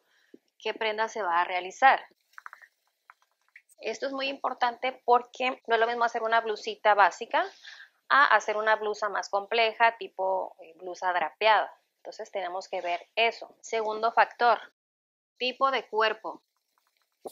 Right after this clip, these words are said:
A veces las clientas vienen con la mi-, la mentalidad de que ven un modelo, ya sea en internet o en una revista o etcétera, que pues obviamente y malamente, eh,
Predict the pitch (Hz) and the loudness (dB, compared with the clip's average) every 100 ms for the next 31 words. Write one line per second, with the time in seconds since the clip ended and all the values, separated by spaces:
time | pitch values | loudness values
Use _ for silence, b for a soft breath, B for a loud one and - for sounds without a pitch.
0 | - 214 220 269 269 262 254 240 233 262 | 0 2 2 2 4 4 2 0 2 0
1 | 247 247 247 233 220 208 _ 208 202 202 | 0 -4 -4 -4 -6 -10 _ -10 -8 -8
2 | 196 196 185 185 185 185 _ _ _ _ | -6 -6 -6 -2 -2 -2 _ _ _ _
3 | _ 202 214 214 190 196 220 226 202 190 | _ -8 -4 -2 -2 -4 -4 -2 -2 -2
4 | 185 180 180 185 190 214 214 208 185 185 | -2 -4 -2 -4 -6 -4 -4 -2 -2 -4
5 | 185 180 175 196 220 220 208 196 196 - | -4 -8 -2 0 0 -2 -6 -8 -12 -6
6 | 196 180 165 170 - 170 - 175 269 - | -2 -2 -4 -10 -10 -10 -6 -6 -8 -10
7 | - 302 311 - - _ 277 262 - 247 | -2 0 0 -4 -14 _ 2 2 2 2
8 | 262 277 262 - 254 254 220 156 220 214 | 4 2 0 -2 0 2 2 0 -4 0
9 | 214 226 240 233 233 - 240 - - - | 4 6 4 0 -2 -4 -4 -4 -8 -10